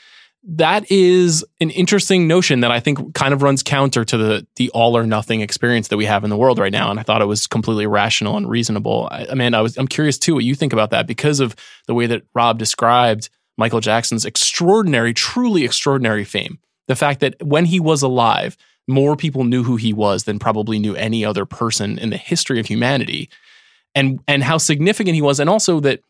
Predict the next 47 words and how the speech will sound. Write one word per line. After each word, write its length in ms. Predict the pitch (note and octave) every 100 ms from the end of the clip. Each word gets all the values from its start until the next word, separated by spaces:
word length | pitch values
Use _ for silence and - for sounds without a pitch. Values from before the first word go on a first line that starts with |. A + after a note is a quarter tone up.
| _ _
I 60 | C3
think 160 | F#3 E3
a 60 |
lot 260 | C3+ C3+ D3+
of 140 | C#3
the 160 | B2 A2
pushback 680 | - D#3+ - - G2 G2+ - _ _ -
and 80 | A2
the 60 |
sort 200 | G2+ A2
of 80 | G#2
anger, 640 | - B2 C3+ B2 G#2+ G#2 G#2 _ _ _
and 540 | G#2+ G#2 G#2 G2+ G2+ - _
s-, 160 | - -
whether 340 | D3 D#3+ F3
it 100 | D#3+
is 140 | D3 C3+
organized 480 | D#3 E3 D#3+ D3
or 60 | C3
not, 460 | C#3 G3 C3 A2+ - _ _
is 140 | - C3
oriented 500 | C#3 D3 D3+ D3+ C#3+
around 220 | C3+ B2
people 260 | - B2 C3
trying 320 | - B2+ B2+
to 80 | A2+
protect 320 | A#2+ - A#2+
something 280 | B2 A2+ G#2+
that 80 |
makes 220 | G#2 G#2 -
them 100 | G#2
happy. 420 | - F#2+ - - _ _ -
And, 100 | A2
you 60 | G#2+
know, 100 | G#2
that 120 | G#2
a 40 |
lot 300 | A2+ B2 C3
of 100 | B2
this 180 | A2 A2
sort 180 | - G#2+
of 80 | -
pushback 420 | A#2+ - G#2+ G2+ _
is 140 | B2+ A#2
often 240 | A#2+ B2
oriented 420 | G#2+ G#2+ G#2 G2+
around, 340 | G#2 G#2 G#2